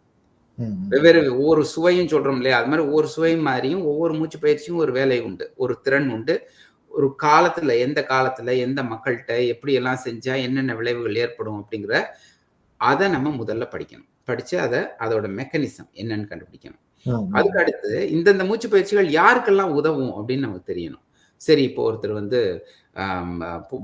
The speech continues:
Speaker 2: போதை பழக்கத்துக்கு அடிமையா இருக்காரு, அவருக்கு வந்து இந்த மூச்சு பயிற்சியை கொடுத்து நம்ம வந்து அந்த போதை பழக்கத்துல இருந்து விடுவிக்க முடியுமா? ஒருத்தர் மனத்தளர்ச்சியில இருக்காரு, ஒரு, அ, சோகத்துல இருக்காரு, அதிர்ச்சியில இருக்காரு, அதுல இருந்து விடுவிக்க முடியுமா?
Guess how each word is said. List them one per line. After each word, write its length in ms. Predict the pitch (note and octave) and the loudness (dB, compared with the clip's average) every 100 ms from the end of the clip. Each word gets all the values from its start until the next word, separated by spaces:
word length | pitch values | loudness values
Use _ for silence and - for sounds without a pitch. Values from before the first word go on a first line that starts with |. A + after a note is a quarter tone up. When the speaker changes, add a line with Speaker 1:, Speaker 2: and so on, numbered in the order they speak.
| G#2 | 2
Speaker 2:
போதை 240 | C3+ C#3+ | 2 2
பழக்கத்துக்கு 500 | C3 G#2+ F2+ E2+ - | 0 -4 -6 -10 -8
அடிமையா 420 | D#2+ F#2 E2+ D#2 | -8 -6 -8 -8
இருக்காரு, 320 | D2 D2 C#2+ D2 | -10 -10 -10 -8
அவருக்கு 480 | - C3 E3 - | -2 2 2 2
வந்து 160 | C#3 C3+ | -2 -2
இந்த 120 | C3+ | -2
மூச்சு 240 | A#2 B2 - | -4 -6 0
பயிற்சியை 360 | A2 - F#2+ | 0 0 -8
கொடுத்து 300 | - G#2+ C3+ | -8 -8 -4
நம்ம 240 | B2+ F#2+ F#2+ | -2 -4 -8
வந்து 340 | F#2 - - _ _ | -4 -4 -4 _ _
அந்த 180 | D#3 D#3 | -6 0
போதை 240 | F3 F#3 | 2 2
பழக்கத்துல 360 | D#3+ C#3 C3 - | 2 0 -2 -4
இருந்து 320 | A2+ C3+ A#2 | -2 -2 -2
விடுவிக்க 260 | A#2+ A2 | -2 -4
முடியுமா? 600 | G#2+ F2+ D#2+ - - - _ _ _ _ - | -8 -12 -14 -18 -20 -20 _ _ _ _ -2
ஒருத்தர் 300 | D3 D#3 C3 | 0 2 4
மனத்தளர்ச்சியில 760 | C3 E3 F3 D3+ C#3 C#3 C3+ G2+ | 4 2 4 2 2 0 -2 -2
இருக்காரு, 560 | - E2 D#2+ D#2+ C#2+ C2+ | -4 -6 -2 -2 -4 -6
ஒரு, 340 | A#2 A2 G#2 E2+ | -6 -2 -2 -2
அ, 260 | - A2 - | -2 -2 0
சோகத்துல 360 | D3+ D3+ D3 C3 | 0 0 -2 -2
இருக்காரு, 540 | G#2 - E2+ E2 D#2+ C2+ - | -4 -4 -6 -4 -4 -4 -6
அதிர்ச்சியில 400 | B2+ - - B2+ | -4 -4 -2 -2
இருக்காரு, 420 | G#2+ A2+ E2 D#2 D2 - | -2 -4 -6 -6 -8 -8
அதுல 260 | A2+ C3 C3 | -4 0 2
இருந்து 240 | C3+ A2+ | 0 -2
விடுவிக்க 280 | A2+ G#2 - | -2 -4 -6
முடியுமா? 520 | F2 E2 D#2 D2 - | -14 -12 -10 -12 -12